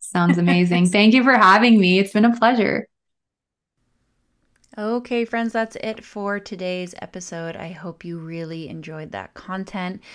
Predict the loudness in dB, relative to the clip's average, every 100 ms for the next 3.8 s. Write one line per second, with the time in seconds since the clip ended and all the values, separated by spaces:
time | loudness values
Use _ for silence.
0 | -20 -20 _ -4 -4 -6 -8 -6 -4 -4
1 | -4 -6 -8 -14 _ -8 -6 -4 -4 -6
2 | -8 -10 -10 -10 -8 -10 -12 -12 -12 -12
3 | -12 -12 -10 -12 -10 -8 -8 -10